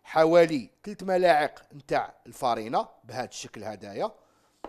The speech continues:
وتبداو تدخلوا في الفارينه لداخل اللحمه تاعكم بهذه الطريقه هذه. فوالا، حتى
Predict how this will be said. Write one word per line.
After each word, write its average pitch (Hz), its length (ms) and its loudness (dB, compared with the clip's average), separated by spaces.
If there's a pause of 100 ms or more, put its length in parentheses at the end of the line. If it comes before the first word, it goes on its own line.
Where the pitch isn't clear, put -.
(160)
وتبداو 202 560 0 (220)
تدخلوا 175 640 -2
في - 120 -18
الفارينه 160 640 0
لداخل 151 680 -4
اللحمه 147 500 -4 (160)
تاعكم - 320 -12 (580)
بهذه 151 480 0 (380)
الطريقه 147 600 -2
هذه. 92 480 -8 (1400)
فوالا، 120 640 -8 (1000)
حتى 196 520 -2